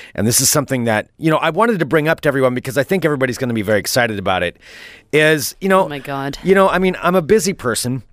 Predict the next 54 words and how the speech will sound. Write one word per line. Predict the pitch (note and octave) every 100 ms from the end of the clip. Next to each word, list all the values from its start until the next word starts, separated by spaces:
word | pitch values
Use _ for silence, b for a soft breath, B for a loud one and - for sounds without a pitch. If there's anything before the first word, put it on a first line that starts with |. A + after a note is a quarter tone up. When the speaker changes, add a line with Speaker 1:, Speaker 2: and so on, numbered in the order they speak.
| _
Speaker 1:
but | - E3
I |
could | F3+
always | F#3+ F3+
use | D#3+ -
some | D3+
more | A#2+
hobbies, | - D3 C#3 C3
and | B2+
I |
wanna | C3+ B2+
start | - A#2+
getting | B2+ A#2+
back | B2+ B2
into | G2
shape, | - G3 F3
and | -
I | B2+
think | F3 F3+
I |
found | E3 E3 D3+
the | B2+
perfect | A2 - D#3 C#3+
way | - A#2
to | G2+
do | D#3 G#3+
that, | C#3 F2+ E2+ - B B B B B -
and | C#3+ C#3+
it's | C3+ -
this. | C#3 C3 -
Now, | C3
I'm | A#2+
throwing | - C3+ F#3 A#3
it |
out | G#3 E3
here. | D#3 D#3 D3 -
I'm | A2+
just | D#3+ - -
spitballing. | G#3 D3+ C#3 C3 C#3+ - _ -
I'm | A2+
just | C3+
throwing | - C3 E3 G#3+
it |
out. | F3 A#2 A2
I |
wanna | A#2 A#2+
see | - D#3+
what | F#3+
people | F3+ G3 G3
think | G#3
of | D3+
this. | A#2 F#2+ - B B B B B B B B B B B B _
What | A#2 B2+ E3+
if | A#3+ E3 G#2 - -